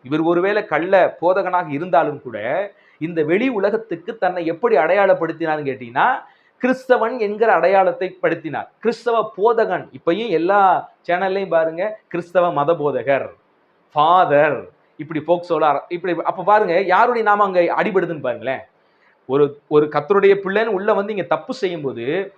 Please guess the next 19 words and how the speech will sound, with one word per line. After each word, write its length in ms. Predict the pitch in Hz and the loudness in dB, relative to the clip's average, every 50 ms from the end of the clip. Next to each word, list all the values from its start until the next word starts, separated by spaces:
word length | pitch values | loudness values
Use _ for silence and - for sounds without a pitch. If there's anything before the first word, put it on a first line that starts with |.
| _ _ - | _ _ -10
முதலாவதாக 800 | 139 147 170 196 208 214 220 240 254 262 269 262 254 262 262 | -4 2 4 4 6 6 4 4 2 4 6 6 6 6 4
யாருடைய 640 | 262 214 180 175 190 233 262 277 269 285 277 277 277 | 0 2 2 4 4 4 4 4 2 0 0 -2 0
பேர் 240 | - 247 254 254 | 4 4 4 4
கெட்ட 240 | 254 202 175 170 240 | 2 -4 -2 -2 -2
பேர் 180 | 180 202 202 190 | 0 2 2 4
ஆகுதுன்னு 400 | 175 175 175 175 170 170 160 147 | 4 4 2 0 -4 -6 -6 -6
கேட்டீங்கன்னா, 360 | 143 120 - 151 190 233 - | -8 -6 -6 -6 -6 -6 -2
கடவுளுடைய 480 | - 175 185 254 262 277 277 262 254 - | 0 2 4 4 4 4 4 2 2 2
பேர் 140 | 240 233 | 2 2
இங்க 140 | 226 226 214 | 2 2 0
கெட்ட 240 | - 180 175 208 202 | -2 -2 -4 -4 -2
பேர் 160 | 190 - 175 | -2 0 0
ஆகுது. 280 | 151 143 131 131 - _ _ _ _ _ _ _ _ - | 0 0 -2 -6 -12 _ _ _ _ _ _ _ _ -8
அப்ப 200 | 139 131 143 - | -6 -4 -4 -2
கடவுள் 340 | - 151 170 208 233 226 196 | -2 2 2 4 4 4 2
என்ன 160 | 180 180 185 - | 0 -2 -4 -4
செய்வாரு? 480 | 185 165 160 147 139 139 165 208 220 220 _ _ - | -4 -2 0 0 0 0 -2 -4 -4 -6 _ _ -16
இப்படிப்பட்ட 520 | 131 131 - 165 156 151 156 147 - 147 | -16 -8 -8 -6 -6 -4 -6 -4 -4 -4
விஷயங்களுக்கு 480 | 139 135 - 185 180 180 170 170 170 | -6 -6 -8 -10 -8 -4 -4 -4 -4